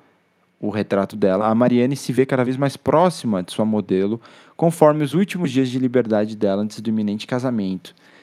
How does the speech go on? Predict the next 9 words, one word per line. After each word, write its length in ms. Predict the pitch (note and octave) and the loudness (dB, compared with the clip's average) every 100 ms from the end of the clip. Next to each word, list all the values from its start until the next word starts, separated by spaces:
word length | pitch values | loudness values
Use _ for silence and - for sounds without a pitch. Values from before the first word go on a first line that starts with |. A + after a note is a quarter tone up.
| _ | _
se 140 | - | -2
vêem 180 | C3+ C#3 | 2 4
prestes 460 | C#3 B2+ B2+ - B2 | 4 4 2 -2 -2
a 80 | |
acabar. 560 | B2+ - C3+ G#2+ C#2+ - _ _ _ - _ - | -2 0 0 0 -4 -10 _ _ _ -20 _ -2
Esse 420 | A3 A#3 - A3 - | 2 2 0 -2 4
é 80 | |
um 120 | F3+ F3 | 2 4
filme 360 | F3 E3+ E3+ | 0 0 -2